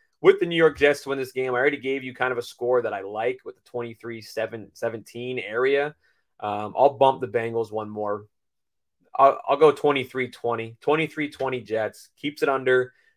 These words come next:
They cover. They, they, they get that six and a half, um, and they're gonna have a, another victory here. And I think that sends the Bengals into a really interesting must-win Thursday against Tua and the boys. Um, so that's what I like coming here. Cincinnati Bengals, New York Jets.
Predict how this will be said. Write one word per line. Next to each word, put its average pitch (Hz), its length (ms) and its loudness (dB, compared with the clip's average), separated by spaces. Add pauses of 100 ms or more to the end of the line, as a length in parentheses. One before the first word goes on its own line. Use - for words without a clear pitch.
(140)
They 92 100 -10
cover. 131 300 2
They, 117 340 0 (140)
they, 113 160 -6
they 113 180 -4
get 127 240 -2
that 135 180 0
six 131 240 -6
and 123 80 -4
a 120 40 -4
half, 107 340 -6 (400)
um, 98 440 -14
and 98 100 -16
they're 104 100 -12
gonna 107 140 -4
have 104 140 -8
a, 98 80 -12 (440)
another 101 260 -8
victory 131 420 0
here. 98 200 -8
And 95 80 -10
I 107 80 -10
think 135 300 -4
that 135 200 0
sends 135 260 -4
the 120 80 -10
Bengals 123 460 0
into 110 300 -6
a 104 100 -10
really 131 580 0
interesting 117 640 -4
must-win 107 520 -10
Thursday 104 720 -6 (540)
against 101 380 -10
Tua 107 260 -6
and 87 80 -12
the 87 60 -16
boys. 85 460 -14 (1040)
Um, 101 120 -16
so - 120 -10
that's 131 240 2
what 139 100 6
I 131 80 10
like 120 320 6
coming 117 240 -2
here. 107 300 -6
Cincinnati 107 420 -4
Bengals, 101 480 -8
New 98 80 -14
York 95 320 -8
Jets. 90 320 -8